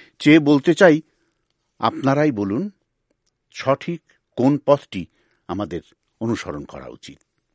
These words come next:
শাটডাউন খতম করতে ট্রাম্প এবং কংগ্রেস তিন সপ্তাহের ক্রম ভঙ্গ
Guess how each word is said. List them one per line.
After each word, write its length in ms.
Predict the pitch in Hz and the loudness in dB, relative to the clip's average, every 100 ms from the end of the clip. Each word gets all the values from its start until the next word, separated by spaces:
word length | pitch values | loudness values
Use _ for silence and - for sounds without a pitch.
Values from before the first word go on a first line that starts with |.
| _ _ _ _ _ _ _ - - | _ _ _ _ _ _ _ -20 -6
শাটডাউন 460 | - 151 139 160 165 | 4 4 6 4 4
খতম 300 | 147 143 139 | 2 0 0
করতে 260 | 143 - | 0 -2
ট্রাম্প 400 | 139 131 127 156 | -2 2 0 0
এবং 220 | 131 117 110 | -2 -2 -2
কংগ্রেস 380 | 117 113 131 - | -2 -2 -4 -4
তিন 180 | 120 117 | -2 -2
সপ্তাহের 480 | 123 - 107 110 107 _ _ _ _ _ _ _ _ _ _ _ _ _ _ _ | -4 -6 -2 0 -2 _ _ _ _ _ _ _ _ _ _ _ _ _ _ _
ক্রম 460 | 139 147 175 196 147 117 131 | 6 8 8 2 -2 -10 -8
ভঙ্গ 520 | - 123 104 107 | -2 0 0 0